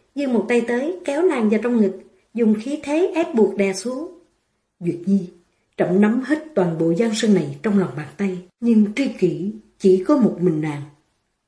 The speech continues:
Sắc mặt Phi Duyệt dịu xuống, mang theo khó khăn, khó nói thành lời. "Kiết,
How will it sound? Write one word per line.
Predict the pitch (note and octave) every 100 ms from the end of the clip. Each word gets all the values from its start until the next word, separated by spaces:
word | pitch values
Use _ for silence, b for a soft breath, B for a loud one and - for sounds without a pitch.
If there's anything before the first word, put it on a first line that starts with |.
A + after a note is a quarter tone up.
| _ _ _ _ _ _ _ _ _ _ _ _ _ _ _ _
Sắc | - E4 -
mặt | A3 -
Phi | - C4+
Duyệt | G#3+ G3
dịu | G3+ G3+
xuống, | G#3 C4 C#4 F4+ F#4+ - _ _
mang | C4 B3+ A#3+
theo | A#3+ B3
khó | C#4 D4+
khăn, | - B3 A3+ -
khó | B3+ C#4+
nói | D#4 D4 F4
thành | B3+ G3+
lời. | G3 F3+ - _ _ _ _ _ _ _ _
"Kiết, | - D4 D#4+